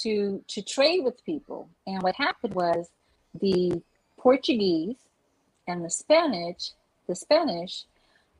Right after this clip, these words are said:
um, it was the Portuguese, the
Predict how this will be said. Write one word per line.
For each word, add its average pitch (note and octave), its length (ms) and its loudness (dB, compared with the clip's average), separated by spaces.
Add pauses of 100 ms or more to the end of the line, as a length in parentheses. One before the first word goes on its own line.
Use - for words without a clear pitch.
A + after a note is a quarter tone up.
um, E3+ 500 2 (300)
it F3 80 -8
was E3+ 120 -4
the F3+ 80 -4
Portuguese, A3 1000 2 (560)
the E3 120 0